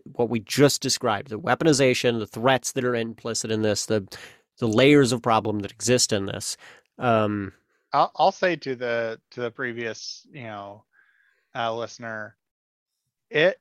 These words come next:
Speaker 2: it's virtuous to relax and to enjoy life and to not be in pain and to set reasonable boundaries for your body. Um, obviously,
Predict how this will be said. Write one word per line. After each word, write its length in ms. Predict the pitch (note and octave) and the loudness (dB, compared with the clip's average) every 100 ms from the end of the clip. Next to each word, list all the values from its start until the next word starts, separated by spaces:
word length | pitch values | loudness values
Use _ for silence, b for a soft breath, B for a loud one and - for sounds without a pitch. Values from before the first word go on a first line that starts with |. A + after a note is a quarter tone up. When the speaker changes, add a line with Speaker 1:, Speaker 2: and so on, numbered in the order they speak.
| - | -4
Speaker 2:
it's 160 | F#3+ | -4
virtuous 680 | E3 F#3+ - B2 A2 - - - | 0 -2 -2 -6 -8 -12 -20 -12
to 240 | C3 A#2+ | -8 -8
relax 680 | A2 G#2+ G2 F#2+ - - _ C#3+ | -8 -8 -6 -8 -12 -20 _ -18
and 80 | A#2+ | -10
to 140 | A#2+ | -10
enjoy 320 | A2 A#2 A2 | -8 -6 -6
life 360 | G#2+ G2+ G2 - | -4 -6 -8 -14
and 180 | B2+ A2+ | -14 -12
to 180 | A2+ A2 | -14 -14
not 360 | A#2 A#2+ A#2+ A#2 _ - | -8 -4 -4 -4 _ -12
be 120 | A#2+ | -10
in 140 | A2 | -10
pain 480 | A2+ A2+ G#2+ G#2+ G#2 | -12 -12 -12 -14 -16
and 200 | A#2+ A2 G#2+ | -14 -14 -12
to 140 | A2+ | -14
set 360 | - D3 B2+ - | -4 0 0 0
reasonable 440 | B2+ B2 A2+ A2 G#2+ | -8 -10 -8 -8 -4
boundaries 500 | A2 G#2+ A2 G#2+ G#2 | -4 -6 -8 -12 -12
for 480 | - G#2+ G2+ G#2 A#2 | -12 -10 -8 -8 -10
your 140 | A#2 | -8
body. 560 | G#2+ G#2 G2+ G#2 G2+ - b b b b - | -2 -2 -2 -6 -12 -16 b b b b -8
Um, 420 | A#2 A2 G2 G2+ _ _ _ _ _ _ - | -6 -4 -6 -14 _ _ _ _ _ _ -2
obviously, 680 | C#3+ D3 D3 - C3+ B2 | 0 0 -4 -4 -4 -4